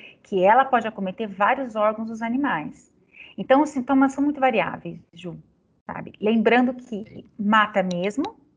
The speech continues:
né? Você me perguntou, mata, a taxa de mortalidade é alta, principalmente nos filhotes. E como acomete vários sistemas, né?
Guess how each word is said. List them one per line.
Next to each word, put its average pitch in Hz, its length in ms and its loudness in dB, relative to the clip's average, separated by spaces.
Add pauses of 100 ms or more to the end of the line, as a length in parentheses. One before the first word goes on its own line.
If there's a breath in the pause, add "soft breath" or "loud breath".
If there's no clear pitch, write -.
(160)
né? 185 120 -8
Você 185 200 -8
me 185 60 -4
perguntou, 180 560 -2
mata, 180 400 2
a 202 140 -2
taxa 214 260 -2
de 208 60 -8
mortalidade 185 800 -8 (140)
é 190 120 0
alta, 185 400 4 (420 soft breath)
principalmente 220 600 -4
nos 180 180 -12
filhotes. 165 680 -8 (360 loud breath)
E - 80 -4
como 466 260 4
acomete 269 460 0
vários 359 280 0
sistemas, 240 840 -2
né? 196 340 -8